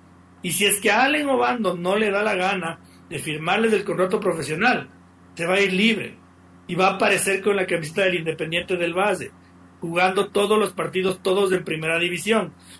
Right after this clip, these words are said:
Y no les han robado absolutamente nada. Es un futbolista libre, señores Barcelona. Así que mucho ojo y mucho cuidado. David,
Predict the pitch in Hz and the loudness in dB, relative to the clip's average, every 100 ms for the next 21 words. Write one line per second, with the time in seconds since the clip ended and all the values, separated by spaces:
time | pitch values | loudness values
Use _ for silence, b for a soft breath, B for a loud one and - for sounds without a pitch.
0 | - 208 220 240 262 262 254 233 208 190 | -4 2 4 6 6 4 2 0 0 0
1 | 202 214 226 - 185 190 190 185 185 185 | 0 2 0 0 0 0 0 -2 -2 0
2 | 190 180 160 170 180 160 - - - - | -2 -2 -4 -2 -2 -4 -10 -14 -20 -12
3 | 185 165 185 185 160 156 185 185 180 180 | -4 -2 2 2 2 0 0 0 -2 -2
4 | B - 180 254 247 175 117 - - 156 | B -4 2 4 6 2 -2 -10 -16 -6
5 | 160 160 160 143 139 135 110 - - - | -2 -2 -2 -6 -6 -8 -10 -14 -20 -20
6 | - - 170 170 190 190 - - - 170 | -8 -4 -2 0 0 0 -6 -18 -10 0
7 | 185 190 208 202 220 220 - - - 160 | 2 4 2 4 4 2 -4 -16 -14 -10
8 | 156 151 165 156 180 185 160 - B B | -8 -8 -8 -2 2 2 2 -4 B B
9 | - 214 254 | -2 2 2